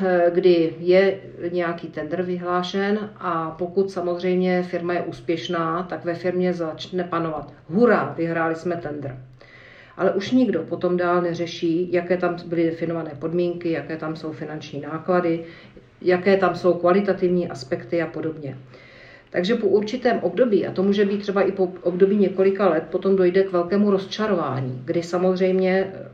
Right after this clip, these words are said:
a v některých lepších případech jsou zpracované postkalkulace nebo dojde k nějakému vyhodnocení, ale je potom velké rozčarování, protože samozřejmě ten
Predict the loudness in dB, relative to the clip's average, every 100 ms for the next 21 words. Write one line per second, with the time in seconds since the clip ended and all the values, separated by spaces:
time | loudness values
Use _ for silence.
0 | -20 _ _ -20 -20 _ _ _ -12 -6
1 | 0 4 4 4 2 2 0 -2 -4 -4
2 | -6 -6 -12 -6 -2 0 -2 -4 -14 -10
3 | -4 -4 -4 -8 -8 -8 -6 -2 0 0
4 | -2 -6 -14 -20 -6 -6 0 -2 -2 -2
5 | 0 2 0 0 2 2 0 -4 -2 0
6 | 0 -2 -8 -8 -10 -8 -10 -8 -10 -12
7 | -16 -20 -20 -20 -20 -20 -12 -4 0 0
8 | 0 0 2 2 2 0 0 -4 -4 -4
9 | -4 -6 -10 -6 -4 -4 -4 -4 -2 -2
10 | -2 -2 -2 -4 -4 -4 -4